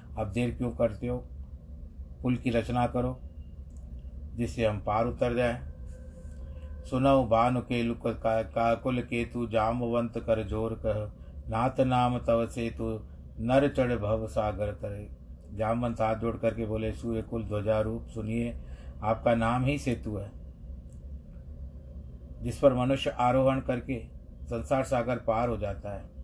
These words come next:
अब इस छोटे से सागर को तरने में क्या देर लगेगी?" यह सुनकर महावीर जी बोले, "आज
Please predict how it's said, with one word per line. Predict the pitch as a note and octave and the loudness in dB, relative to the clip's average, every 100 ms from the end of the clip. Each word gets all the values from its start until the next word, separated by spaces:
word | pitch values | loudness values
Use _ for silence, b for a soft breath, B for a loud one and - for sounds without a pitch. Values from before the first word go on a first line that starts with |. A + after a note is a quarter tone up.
| - - - - - B B B - A#2+ | -14 -16 -14 -14 -12 B B B -4 0
अब | C3 | 2
इस | C#3 | 4
छोटे | C#3+ C3+ D3 | 4 6 4
से | D3 | 4
सागर | C#3+ C3 C#3 C#3 | 4 6 8 6
को | C#3 | 4
तरने | C#3 C3 C#3 | 2 4 2
में | C#3 | 2
क्या | C3 C#3 | 2 0
देर | B2 A#2 | 0 -2
लगेगी?" | G#2+ G2 G2+ - - - - - - A2+ | -4 -8 -12 -14 -16 -14 -12 -12 -10 -8
यह | |
सुनकर | A2+ A#2+ A2+ A#2 | -6 -6 0 0
महावीर | A2+ A2 A2+ A#2 G#2+ | 0 0 0 0 0
जी | A2+ | 0
बोले, | A2+ A#2 A2+ | 2 2 2
"आज | G#2+ | 0